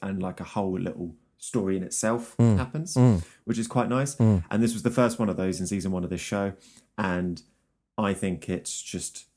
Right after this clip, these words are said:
Speaker 1: beautiful storytelling in the space of about half an hour.
Speaker 2: Mm.
Speaker 1: So you've got a nice little digestible thing that you can watch in full screen and enjoy it, Jeff.
Speaker 2: Wow.
Speaker 1: And, and I think,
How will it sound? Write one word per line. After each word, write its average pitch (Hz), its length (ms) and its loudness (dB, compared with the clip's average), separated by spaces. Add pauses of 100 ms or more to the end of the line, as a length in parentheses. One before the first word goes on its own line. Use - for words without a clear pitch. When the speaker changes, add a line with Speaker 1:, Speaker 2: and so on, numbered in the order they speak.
(220)
Speaker 1:
beautiful 131 360 -2
storytelling 113 720 -4
in 107 260 -2
the 107 80 -8
space 107 280 -4
of 101 80 -12
about 98 300 -8 (140)
half 135 220 -4
an 110 100 -4
hour. 90 240 -2
Speaker 2:
Mm. 131 460 6
Speaker 1:
So - 80 0
you've 104 200 2
got 110 180 2
a - 20 2
nice 131 320 4
little 127 160 0
digestible 107 520 -2
thing 92 220 -4
that 90 80 -2
you - 100 0
can 110 100 2
watch - 220 0
in 107 60 0
full 170 200 -2
screen 95 480 -4
and 95 120 -4
enjoy 90 280 -2
it, - 140 -10
Jeff. - 360 -12
Speaker 2:
Wow. 95 480 4
Speaker 1:
And, 92 360 2 (380)
and 113 100 2
I 104 80 4
think, - 580 -4